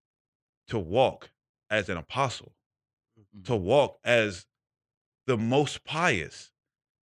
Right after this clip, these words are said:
Speaker 1: You're not giving, we don't expect that from children.
Speaker 2: Yeah.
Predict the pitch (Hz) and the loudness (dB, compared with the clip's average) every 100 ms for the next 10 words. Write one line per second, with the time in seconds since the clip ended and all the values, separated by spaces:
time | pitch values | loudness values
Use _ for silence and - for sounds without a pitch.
0 | _ _ _ _ 120 151 160 120 107 156 | _ _ _ _ -2 2 2 0 2 2
1 | 147 123 - - 170 160 139 - 143 143 | 2 -4 -6 -2 0 2 -2 -4 0 0
2 | 139 143 190 190 139 - - 101 | -2 -4 -2 -2 -2 -10 -14 -20